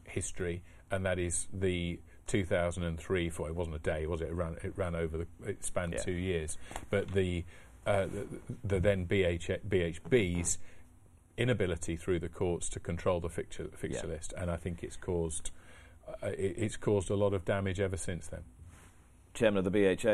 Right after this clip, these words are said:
Speaker 2: is, uh, is waiting outside, Joe Somer Smith. He'll be in very shortly indeed. Um, Willie Mullins and Jigginstown are back together. This is significant for more than d-, just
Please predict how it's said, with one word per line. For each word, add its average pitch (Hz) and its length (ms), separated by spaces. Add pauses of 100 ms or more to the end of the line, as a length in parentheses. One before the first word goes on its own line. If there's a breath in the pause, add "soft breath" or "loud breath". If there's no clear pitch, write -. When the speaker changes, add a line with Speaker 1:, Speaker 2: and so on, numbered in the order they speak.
(120)
Speaker 2:
is, - 260
uh, 73 240 (100)
is 78 140
waiting 82 320
outside, 90 400
Joe 90 140
Somer 90 340
Smith. 90 260
He'll 87 100
be 92 160
in 87 160
very 90 240
shortly 92 440
indeed. 90 500
Um, 101 320 (260)
Willie 160 200
Mullins 156 320
and 151 360
Jigginstown 139 680
are 120 60
back 147 320
together. 151 460
This 156 200
is - 280
significant 175 600
for 160 240
more 175 360
than 143 300
d-, - 160
just 147 400